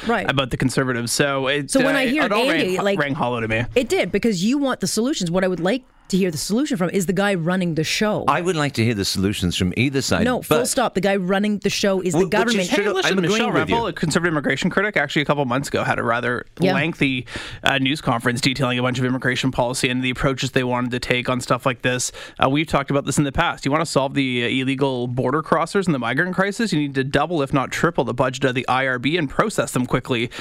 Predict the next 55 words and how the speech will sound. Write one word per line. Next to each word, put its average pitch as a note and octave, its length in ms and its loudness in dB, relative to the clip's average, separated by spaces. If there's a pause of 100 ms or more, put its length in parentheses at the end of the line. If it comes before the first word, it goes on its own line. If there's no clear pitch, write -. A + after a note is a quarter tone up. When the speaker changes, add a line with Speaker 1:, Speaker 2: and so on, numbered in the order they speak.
(160)
Speaker 2:
so - 140 -4
that C3+ 160 2
those C#3+ 200 0
who D3+ 40 0
are C3 160 2
actually C3+ 300 0
false B2 240 0
claimants D3 360 0
Speaker 1:
Or G3+ 60 0
Speaker 2:
get G3 100 2
sort - 120 0
of - 40 2
Speaker 1:
designate G#3 60 2
Speaker 2:
moved - 100 0
Speaker 1:
the G3 40 2
Speaker 2:
from F#3+ 80 2
Speaker 1:
whole G3+ 100 2
Speaker 2:
the F3 60 0
Speaker 1:
border G#3 240 2
Speaker 2:
country. F#3 120 0
Speaker 1:
as F#3 100 0
an F#3 60 0
official F#3 300 0
border G3+ 300 0
point E3 240 -2
so F#3 80 2
that E3 100 2
you F3 100 -2
can F3+ 120 0
actually F3+ 460 0
stop - 540 0
the G3 80 0
people. F#3+ 200 0
I G#3 60 4
mean, G#3+ 180 0
they A3+ 120 2
have A#3+ 280 0
come A3+ 180 0
up F#3 160 -2
with, E3+ 300 0
with, F#3 300 0 (640)
with G3 200 4
Speaker 3:
And F#3 80 -2
Speaker 1:
solutions. A3+ 380 2
Speaker 3:
he's E3 80 2
going F#3 240 0
into F3 240 2
an E3 60 2
election, A2+ 640 0 (320)
right? F2 340 2 (160)
Speaker 1:
Mm-hmm. F3 340 -8
Speaker 3:
And G#3 200 2
if A2 120 -2
he D3+ 300 0
doubles A2+ 960 -2